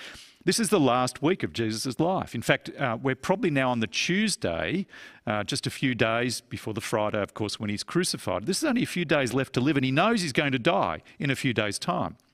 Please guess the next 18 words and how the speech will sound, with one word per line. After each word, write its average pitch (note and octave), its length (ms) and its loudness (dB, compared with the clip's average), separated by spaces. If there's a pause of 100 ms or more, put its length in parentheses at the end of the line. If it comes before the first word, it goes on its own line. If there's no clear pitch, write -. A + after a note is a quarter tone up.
(320)
He's C#3 180 2
moving D3+ 340 2
towards D#3+ 440 0
that, D2 180 -2
in E2 120 -6
fact. - 380 -6 (460)
Um, B2 240 -2 (580)
and D3+ 140 2
what G#3 140 4
we G3+ 100 4
have D3 180 2
now D3 220 2
is B2 140 0
that B2+ 80 -2
the A2 80 2
leaders E3 320 4
of A2+ 120 0
Israel A#2 400 0